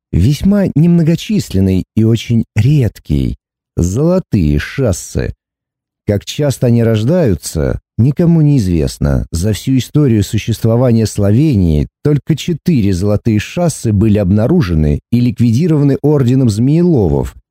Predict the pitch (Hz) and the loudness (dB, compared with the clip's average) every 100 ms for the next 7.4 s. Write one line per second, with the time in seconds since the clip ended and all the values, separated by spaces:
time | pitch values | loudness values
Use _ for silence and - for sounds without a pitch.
0 | _ 131 127 131 120 - - 208 208 113 | _ -2 2 0 -2 -6 -2 0 2 2
1 | 90 - 76 73 117 147 - 196 175 180 | 0 -2 -2 0 2 0 0 -2 0 0
2 | 180 131 127 131 - - 185 123 151 123 | 0 0 0 0 -2 -2 0 2 2 2
3 | 101 131 - - 175 120 - 80 76 - | 2 0 -4 -4 -2 -2 -2 -2 -2 0
4 | 95 104 98 110 113 180 - - 87 78 | 2 2 2 0 0 -2 -4 -6 -2 -2
5 | 73 - 175 175 135 - 139 131 120 165 | -2 -8 -4 -2 -2 -2 0 2 2 2
6 | 160 143 143 98 113 143 165 139 85 69 | 2 2 2 2 2 2 0 0 0 -2
7 | - 76 64 | -4 -6 -6